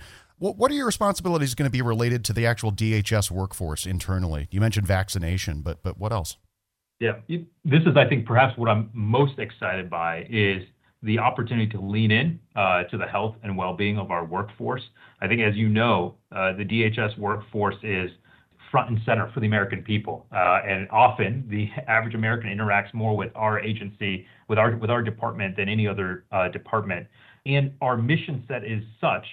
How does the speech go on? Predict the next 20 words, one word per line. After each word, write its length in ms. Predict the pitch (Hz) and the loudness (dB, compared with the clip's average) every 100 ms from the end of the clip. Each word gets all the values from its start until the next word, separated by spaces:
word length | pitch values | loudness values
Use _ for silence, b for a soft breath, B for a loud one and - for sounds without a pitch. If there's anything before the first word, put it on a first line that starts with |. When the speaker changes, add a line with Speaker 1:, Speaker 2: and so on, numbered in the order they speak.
| - | -14
Speaker 2:
that 420 | - 110 104 101 _ _ _ _ _ | 0 4 4 0 _ _ _ _ _
there 220 | 120 127 - | -2 0 0
are 180 | 123 | -2
real, 640 | 117 104 127 160 143 117 110 - _ _ _ | -2 -2 0 2 2 0 -6 -14 _ _ _
not 280 | 123 143 147 | 2 2 2
just 160 | 151 110 - | -2 -6 -6
medical 520 | 120 147 170 - 110 | 0 2 2 0 -4
risks 240 | 82 - - _ _ _ - | -6 -12 -16 _ _ _ -6
to 100 | 117 | -4
our 100 | 92 | -4
workforce, 600 | 92 95 - 135 - - _ _ | -6 -10 -12 -14 -14 -14 _ _
uh, 360 | 117 104 107 104 | 2 4 2 0
but 140 | 139 139 | -2 -2
also 460 | 151 143 147 135 - | -2 -2 -2 -2 -4
m-, 160 | 143 - | -10 -4
mental 320 | 143 180 175 | 2 4 4
health 200 | 110 95 - | 0 0 -4
challenges 540 | 120 104 90 85 80 - | -6 -6 -6 -8 -12 -4
and 140 | 120 123 | 0 2
others, 320 | 143 95 | 2 0